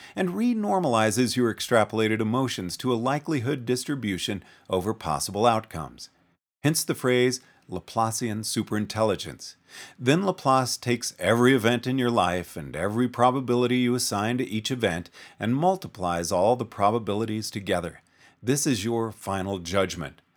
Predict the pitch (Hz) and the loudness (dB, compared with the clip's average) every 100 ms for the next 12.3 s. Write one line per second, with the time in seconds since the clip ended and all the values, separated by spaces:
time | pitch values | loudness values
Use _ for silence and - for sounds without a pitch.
0 | _ - - - 101 123 170 135 123 123 | _ -12 -12 -8 -4 -2 -2 2 2 4
1 | 120 120 92 65 - - 101 113 117 113 | 2 0 -4 -4 -4 -2 0 0 -2 -4
2 | - - 110 113 107 87 80 65 - _ | -12 -12 -6 -2 -2 -2 -2 -4 -12 _
3 | _ - - - _ 110 107 - 101 - | _ -20 -20 -20 _ 0 2 2 -4 0
4 | 120 139 107 104 98 101 98 107 120 110 | 2 2 2 2 2 0 0 0 -2 -4
5 | - 135 127 127 - 107 123 139 135 127 | -2 2 4 2 0 0 0 0 0 0
6 | 127 147 120 92 - 120 113 160 190 - | 0 2 0 -2 -4 -4 0 -2 -2 -6
7 | 98 87 78 87 98 - 98 92 87 80 | -4 -4 -4 -2 -2 -2 -4 -4 -6 0
8 | 95 85 82 71 _ - - - 123 160 | 0 0 -8 -10 _ -20 -20 -14 -2 0
9 | 226 135 120 - - 175 180 185 - 104 | 0 -2 -4 -4 -2 0 0 -2 -6 -6
10 | 127 147 - 95 90 98 107 120 131 139 | -4 -2 -4 -2 -2 0 0 2 0 0
11 | 165 107 67 - _ _ _ - 101 175 | -2 -4 -8 -16 _ _ _ -4 2 2
12 | 190 - - | 2 -8 -14